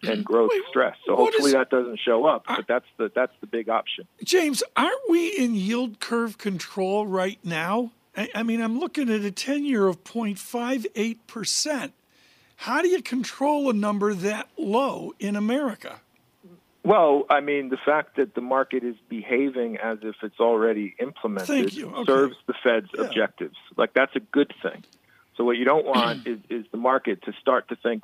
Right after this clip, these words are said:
Speaker 1: they're never gonna do this. And so yields, the curve starts to steepen, yields start to, you know, move in a, in a, in a way that, that suggests, you know,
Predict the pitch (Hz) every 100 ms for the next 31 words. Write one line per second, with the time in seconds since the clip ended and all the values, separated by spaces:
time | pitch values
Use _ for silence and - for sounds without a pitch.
0 | - 110 113 107 107 104 123 139 107 90
1 | - _ _ _ _ _ 110 104 117 110
2 | 117 113 101 - - 120 104 120 120 104
3 | - 110 - - - 110 110 110 113 110
4 | 98 - 113 104 117 101 - - - -
5 | - 120 113 131 139 131 123 - 123 113
6 | 101 - 113 101 - 113 107 113 120 113
7 | 110 101 _ _ _ - 120 101 - 110
8 | - 101 117 113 - - - - 113 101